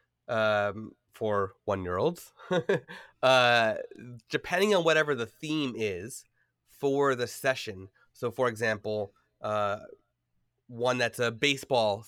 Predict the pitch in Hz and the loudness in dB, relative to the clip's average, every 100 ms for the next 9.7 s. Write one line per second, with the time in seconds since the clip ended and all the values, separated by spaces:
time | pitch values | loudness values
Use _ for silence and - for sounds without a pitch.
0 | - 110 92 95 - _ _ _ _ _ | -8 -6 -8 -12 -18 _ _ _ _ _
1 | _ _ _ _ 127 151 175 165 - 143 | _ _ _ _ 4 4 6 4 2 4
2 | 147 131 127 123 113 123 123 123 117 - | 6 6 4 -4 2 4 4 2 0 -6
3 | 117 - 135 135 131 117 110 120 107 110 | -10 -4 4 4 4 -2 -2 -4 -2 -4
4 | 135 117 98 123 117 117 110 110 107 104 | -2 0 0 -2 -2 -2 -2 0 0 0
5 | 101 - - 123 110 107 104 123 113 104 | -4 -8 -10 -6 -4 -4 -6 -6 -4 -6
6 | - 139 110 - - - _ - 160 160 | 0 2 2 0 -14 -20 _ 2 6 8
7 | 170 165 131 139 117 120 117 113 - - | 8 6 2 0 0 -4 -2 -4 -6 -2
8 | 131 123 107 107 110 110 101 110 107 98 | 2 2 0 -6 -6 -4 -2 0 0 0
9 | 95 - 95 95 101 98 - | -4 -8 -8 -8 -6 -6 -8